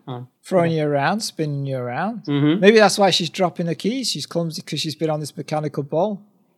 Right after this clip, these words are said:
Speaker 1: Concussion.
Speaker 2: Yeah, I mean, it, it, that's that old saying, isn't it? "Don't drink and drive." Also, "Don't ride a mechanical bull and drive." You've seen those adverts.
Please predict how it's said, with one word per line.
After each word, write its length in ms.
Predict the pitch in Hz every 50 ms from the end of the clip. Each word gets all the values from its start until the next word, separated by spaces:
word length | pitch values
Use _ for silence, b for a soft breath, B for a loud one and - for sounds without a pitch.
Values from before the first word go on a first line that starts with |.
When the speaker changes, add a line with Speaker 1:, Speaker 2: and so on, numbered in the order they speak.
| _ _ _ _ _ _ _ _ _ _ _ -
Speaker 1:
Concussion. 580 | 175 180 151 185 190 175 - - 117 107 - _ _ _ _ _ _ _ _ _ _ _ _ _ _ _ _ -
Speaker 2:
Yeah, 240 | 285 240 147 117 - -
I 80 | 180
mean, 140 | 196 202 185 185
it, 120 | 190 -
it, 240 | 185 202 202 208 -
that's 340 | 220 202 202 - - - -
that 280 | 208 190 185 175 - -
old 240 | 180 175 180 170 165
saying, 320 | - - 208 247 233 180 185
isn't 140 | 202 180
it? 100 | 156 139 131
"Don't 260 | 165 160 170 165 -
drink 260 | - 160 160 156 139 156
and 100 | 147 139
drive." 320 | 139 135 139 175 202 175
Also, 260 | 156 151 139 - 156 147
"Don't 300 | 139 165 160 165 - -
ride 240 | 156 151 160 165
a 20 | 165
mechanical 480 | 160 151 - 175 165 175 175 - 196
bull 300 | 170 180 180 226 240 214
and 100 | 151 139
drive." 420 | 127 135 131 127 123 117 110 104 - - _ _ _ _ _ _ _
You've 140 | 196 247 -
seen 240 | - - 139 131
those 220 | 117 117 123 113 -
adverts. 640 | 123 117 107 120 127 135 180 226 - - - -